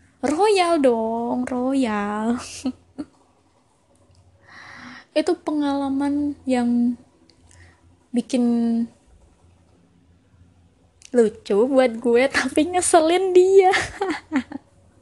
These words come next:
Aduh, maaf ya, mohon maaf, mohon maaf banget deh. Itu beneran karena tahu kan kalau di bioskop itu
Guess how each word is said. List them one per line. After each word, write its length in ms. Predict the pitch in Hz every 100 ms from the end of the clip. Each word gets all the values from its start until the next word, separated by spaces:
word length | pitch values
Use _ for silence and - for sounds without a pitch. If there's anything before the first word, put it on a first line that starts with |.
| - - - - - - - 427
Aduh, 480 | 427 381 370 359 - - _ - - -
maaf 240 | 247 233 240
ya, 160 | 240 - - -
mohon 240 | 247 226
maaf, 400 | - - 269 285 294
mohon 340 | 254 247 254
maaf 420 | 262 277 277 294 302
banget 260 | 254 247
deh. 220 | 240 247 - _ _ - - - - - 277
Itu 160 | 269
beneran 640 | 277 254 247 247 247 254 262 - _ _ -
karena 560 | 247 247 233 233 226 - _ _ _ _ _ _ _ _
tahu 320 | 285 302 330 -
kan 240 | 247 247
kalau 180 | 262 254
di 160 | 233 233
bioskop 540 | 233 233 - 254 240
itu 560 | 247 254 - 294 285 -